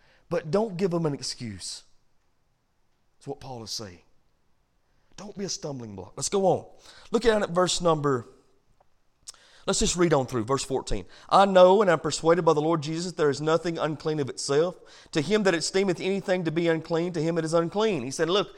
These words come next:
if it convicts you, then no matter what anybody else says, then it's unclean to you. So if it offends you to eat food offered to idols,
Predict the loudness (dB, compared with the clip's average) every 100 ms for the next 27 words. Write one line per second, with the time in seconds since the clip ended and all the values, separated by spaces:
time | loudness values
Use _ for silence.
0 | -6 -4 -4 -4 -2 -2 -2 -2 -4 -4
1 | -2 -4 -6 -14 _ _ _ _ 0 0
2 | -2 2 4 6 6 6 4 4 4 6
3 | 4 4 2 2 2 2 0 0 2 4
4 | 4 2 2 2 0 2 0 -2 0 4
5 | 4 6 4 4 -2 -2 2 4 4 0
6 | -10 -2 4 6 10 8 8 8 10 10
7 | 10 6 0 -4